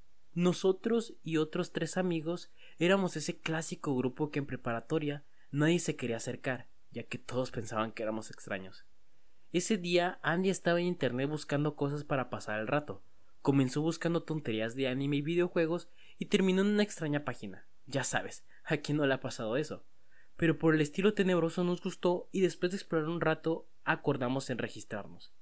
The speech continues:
ya que solo así podíamos ver todo lo que la página ofrecía, porque sin una cuenta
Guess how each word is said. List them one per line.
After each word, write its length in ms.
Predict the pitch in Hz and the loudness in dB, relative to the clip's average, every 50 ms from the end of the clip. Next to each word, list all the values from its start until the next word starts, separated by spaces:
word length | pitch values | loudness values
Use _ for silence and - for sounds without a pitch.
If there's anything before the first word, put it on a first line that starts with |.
| - - - - - - - - | -16 -16 -16 -16 -16 -14 -2 2
ya 160 | 165 170 165 | 2 2 4
que 120 | - 180 | 2 0
solo 280 | - - - 185 190 190 | 0 4 4 4 6 4
así 220 | 175 - - 190 | 4 2 0 -2
podíamos 540 | - - - 156 147 143 143 151 151 143 135 | -2 0 2 4 4 4 4 2 2 2 2
ver 160 | 151 147 147 | 0 0 0
todo 280 | - - 147 139 139 143 | -2 -2 0 2 4 4
lo 140 | 143 143 143 | 2 2 0
que 100 | - 123 | -2 -2
la 160 | 113 110 - | -2 -4 -6
página 300 | - 101 - - 107 107 | -8 -10 -8 -8 -8 -8
ofrecía, 500 | 104 - 123 120 - - 165 143 123 - - - - - - - - - | -6 -6 -6 -6 -2 0 0 0 -2 -4 -10 -16 -16 -16 -16 -16 -12 -4
porque 260 | - 139 - - 123 | -2 -2 -2 -2 -4
sin 180 | - 123 120 127 | -4 -2 0 0
una 160 | 139 156 151 | 2 0 2
cuenta 480 | - 151 147 151 147 - 156 160 - | 2 2 2 4 2 2 0 0 -2